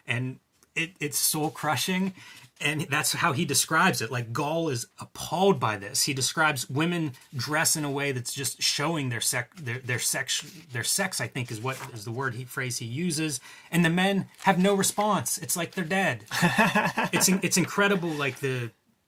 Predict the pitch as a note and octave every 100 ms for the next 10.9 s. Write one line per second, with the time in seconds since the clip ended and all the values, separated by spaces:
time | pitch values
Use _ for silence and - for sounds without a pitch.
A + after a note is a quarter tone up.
0 | _ - F3+ D#3 C#3 C3+ - D#3+ - C3
1 | A#2+ A#2+ - D3+ - D3+ B2 A#2+ B2+ E3
2 | - C#3 D3 C#3 - C3+ B2 A#2 - B2+
3 | A2+ A#2+ G#2 G2+ G#2 A#2 G#2 - - -
4 | - - - - - - - - - _
5 | _ _ - - B2+ B2 A#2+ A#2+ A2 G2
6 | - - - - - - _ _ D3 C3+
7 | B2+ A#2 - - B2 - F3+ F3 D#3+ E3
8 | D#3 D3 E3 D#3 - - - - - -
9 | B2 A#2+ A#2+ - D3 F3 C#3+ A#2+ D3+ D#3
10 | A#2+ - - C3 D3 C3 G2+ C3 -